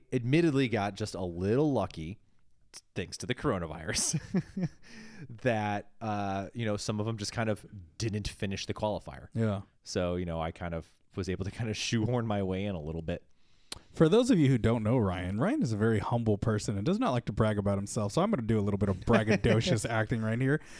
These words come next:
Speaker 2: Last year when he competed for the same thing and the year before that, he only missed out by a couple spots.
Speaker 1: No, no, no, no.
Speaker 2: Yes, it was
Speaker 1: No, the la-,
Speaker 2: only a couple
Speaker 1: no, the la-,
Speaker 2: spots.
Speaker 1: the last, the last time that I did it, I finished in, like, twenty-sixth place.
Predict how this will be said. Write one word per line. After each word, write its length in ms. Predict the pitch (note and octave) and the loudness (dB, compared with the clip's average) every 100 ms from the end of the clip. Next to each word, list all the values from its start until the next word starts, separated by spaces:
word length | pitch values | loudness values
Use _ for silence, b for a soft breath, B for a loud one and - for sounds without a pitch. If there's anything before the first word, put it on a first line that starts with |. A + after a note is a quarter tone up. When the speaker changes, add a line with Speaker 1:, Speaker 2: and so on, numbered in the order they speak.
| B B - | B B -4
Speaker 2:
Last 500 | C3 G3 F4 E4 - | 2 4 4 4 4
year 140 | D#3 C3 | 6 6
when 120 | B2+ | 4
he 60 | A#2+ | 4
competed 380 | C3+ C#3+ C3 B2 | 2 4 4 4
for 80 | |
the 100 | A#2 A2+ | 2 2
same 300 | C3 A#2 A2 | 2 2 2
thing 200 | A#2 A#2+ | 2 4
and 80 | A#2 | 2
the 60 | |
year 180 | A2+ C3 | 4 4
before 320 | A#2 - B2+ | 4 4 2
that, 260 | A2+ D3+ C3+ | 4 4 2
he 160 | - D#3 | 2 4
only 340 | F#3 C4+ C#4+ | 4 6 4
missed 320 | G3+ F#3 D#3+ F3+ | 4 4 4 4
out 200 | F3 C#3 | 4 4
by 120 | C#3 | 4
a 120 | C3 | 4
couple 600 | - - - E3+ - D3+ | 2 -2 2 2 4 2
spots. 920 | - - - - C3 G#2 F2 - - - | 2 -2 -4 2 4 4 0 -6 -8 -4
Speaker 1:
No, 460 | G#2+ G2+ G2+ G2 G2+ | 0 2 4 2 2
no, 40 | |
no, 100 | F#2+ | 2
no. 120 | C3 | 4
Speaker 2:
Yes, 380 | C3+ B2 G#2 - | 6 4 4 4
it 40 | C3+ | 4
was 120 | B2+ | 6
Speaker 1:
No, 220 | C#3 D3+ | 6 4
the 100 | D#3 | 6
la-, 140 | F3 F#3 | 6 8
Speaker 2:
only 400 | F#3+ F#3+ G3 E3+ | 6 6 4 2
a 40 | |
couple 720 | D#3 - - D#3+ D#3 D#3+ C3+ | 2 -2 -2 4 6 6 6
Speaker 1:
no, 80 | B2+ | 6
the 100 | D#3 | 4
la-, 140 | G#2+ B2 | 4 0
Speaker 2:
spots. 580 | - C3+ A2+ G#2 G2 G2 | 0 -2 0 0 0 2
Speaker 1:
the 100 | B2+ | 2
last, 540 | A#2+ C#3+ E3+ - A#2 | 2 0 -2 -4 -2
the 120 | A#2+ | 0
last 360 | G#2+ A#2+ D#3+ - | 2 0 -2 -4
time 200 | D#3+ C#3 | -4 0
that 100 | B2+ | 0
I 100 | G#2+ | 0
did 260 | F#2 G2+ F2 | 0 -2 0
it, 220 | D#2+ - _ _ _ - | -4 -6 _ _ _ -6
I 140 | A2+ | -4
finished 460 | A2+ - A#2+ B2+ - | -2 -2 -2 -2 -2
in, 120 | A#2+ | -2
like, 300 | G#2+ G2+ - | -2 -2 -4
twenty-sixth 880 | - A2 A#2 A#2+ - - G#2+ - - | -10 -4 -4 -2 -4 -4 -4 -4 -10
place. 460 | - F#2 C#2 - - | -6 -6 -6 -10 -12